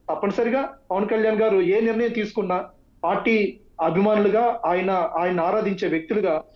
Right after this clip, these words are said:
మేమందరం కూడా ఆయన వెంట నడుస్తాం. ప్రజలందరూ కూడా ఆయన నిర్ణయాన్ని, ఆ, ఆ, అంగీకరిస్తారు. తప్పనిసరిగా ఈ వైసీపీ పార్టీ దుర్మార్గపు ప్రభుత్వాన్ని గద్దెదించడానికి ఏ నిర్ణయం తీసుకున్న పవన్ కళ్యాణ్ గారు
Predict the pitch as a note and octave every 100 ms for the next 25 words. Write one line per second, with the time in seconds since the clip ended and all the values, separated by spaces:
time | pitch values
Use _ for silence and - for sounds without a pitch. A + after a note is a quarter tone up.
0 | - F#3 F3 F#3+ A3 G#3+ G#3+ B3 - -
1 | E3+ D#3+ E3+ F3+ E3+ F3 - A#3+ - _
2 | _ _ _ F#3 G3+ A#3 A3 G#3+ G#3+ A#3+
3 | C4 - E3+ F3 F3+ G3 G3+ G3 F3+ C#3+
4 | - _ - E3 D#3+ D3+ D3+ E3 D#3 D3+
5 | D3 - F#3 G3 A3 - - B2+ - _
6 | _ _ _ E3 G#3+ G3+ A3+ A3 A3+ A3
7 | - - - - - F3 F3+ F3 G#3+ A#3
8 | A#3 B3 A3 G3+ A3 F3+ F#3+ G3+ A3+ G#3+
9 | G3 F#3 F3+ - - F3+ G#3+ A3 G#3 F#3+
10 | D#3+ - _ - E3+ G#3 G3+ F3+ F3 E3+
11 | E3+ - - - - G3+ A#3 A3 A#3 A3+
12 | G3+ G3+ G3 F3 F3 E3+ E3+ E3 F#3 C#4+